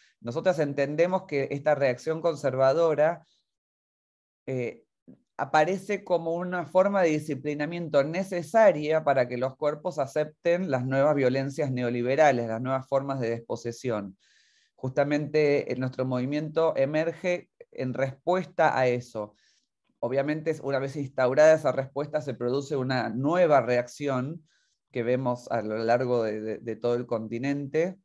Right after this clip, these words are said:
del mundo, mejor dicho, pero digamos, para hablar de, de nuestra Abya Yala, eh,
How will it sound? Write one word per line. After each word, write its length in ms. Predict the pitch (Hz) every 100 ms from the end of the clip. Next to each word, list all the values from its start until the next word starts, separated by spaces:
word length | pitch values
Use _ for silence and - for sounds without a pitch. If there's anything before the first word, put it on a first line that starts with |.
| _ _
del 160 | 110 113
mundo, 400 | 151 139 127 110
mejor 320 | 110 131 123
dicho, 540 | 139 123 139 160 - _ _ _ _ _ _ _
pero 80 | 117
digamos, 240 | 117 113
para 160 | 117 110
hablar 380 | 113 123 120
de, 260 | 120 113 110
de 180 | 117 117
nuestra 360 | 113 120 120
Abya 220 | 117 123 117
Yala, 540 | 143 143 147 160 - _ _ _ -
eh, 460 | 120 110 107 -